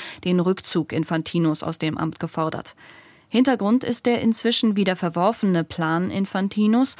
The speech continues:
Anteile an Turnieren des Weltverbandes an private Investoren zu verkaufen,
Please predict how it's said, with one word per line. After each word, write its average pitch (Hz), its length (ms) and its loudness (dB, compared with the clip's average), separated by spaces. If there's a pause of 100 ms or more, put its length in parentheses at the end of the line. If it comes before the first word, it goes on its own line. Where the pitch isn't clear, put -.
(260)
Anteile 220 680 2
an 220 160 2
Turnieren 208 640 2
des 160 220 -2
Weltverbandes 170 800 -2
an 220 180 0
private 202 520 -2
Investoren 180 720 0
zu - 120 -6
verkaufen, 165 640 -4